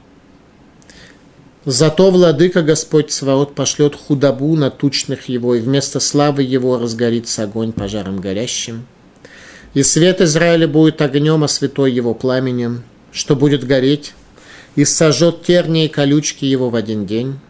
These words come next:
и истребит славу леса его и плодородного поля его от души до тела, и тленом станет он, как источенный.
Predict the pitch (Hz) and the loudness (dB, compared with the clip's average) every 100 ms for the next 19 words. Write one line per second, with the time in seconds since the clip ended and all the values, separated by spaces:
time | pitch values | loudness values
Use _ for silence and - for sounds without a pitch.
0 | _ _ - - - - - 147 151 - | _ _ -20 -20 -20 -20 0 2 2 2
1 | 151 143 175 - 165 160 151 147 156 151 | 0 2 0 0 2 2 2 2 2 0
2 | 156 139 143 135 135 123 131 139 127 127 | 0 2 2 2 -2 0 0 0 -2 -4
3 | 117 135 135 131 120 117 117 110 104 107 | -2 -2 0 0 -2 -2 -2 -2 -4 -6
4 | - 131 110 98 - 131 127 120 120 - | -4 -4 -6 -6 -4 -4 -4 -6 -12 -20
5 | - - 147 143 160 165 175 170 - - | -20 0 0 2 4 4 4 2 0 -2
6 | 156 151 - 143 135 123 - 98 _ _ | 0 0 0 -4 -2 -8 -8 -20 _ _
7 | _ - - - 117 - 143 139 131 123 | _ -8 -8 -6 -6 0 0 0 -2 -6